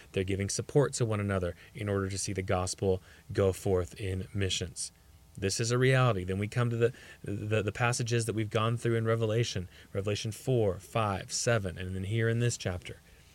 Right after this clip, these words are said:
Worship desires God to be known among the nations and praises him for the idea that he is being known among the nations. He has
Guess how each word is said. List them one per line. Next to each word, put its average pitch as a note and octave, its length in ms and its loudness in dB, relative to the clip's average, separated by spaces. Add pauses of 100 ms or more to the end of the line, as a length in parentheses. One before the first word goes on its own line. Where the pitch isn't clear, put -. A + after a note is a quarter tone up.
(160)
Worship A#2+ 640 2 (340)
desires G#2+ 680 2
God G#2 420 2
to G#2+ 100 -8
be G2 140 -2
known G2 480 0
among F#2+ 400 -2
the F#2+ 80 -2
nations F#2 580 -4 (300)
and G2 160 0
praises D#3+ 540 2
him F2+ 340 -6 (120)
for - 160 -6
the G2+ 120 2
idea G#2 520 4 (220)
that G2 100 -2
he B2 260 -2
is E3+ 320 2
being A2 300 4
known F#2+ 180 2
among F2+ 220 -2
the F2+ 80 -2
nations. F2 420 -6
He A#2+ 100 -4
has D#3 540 -2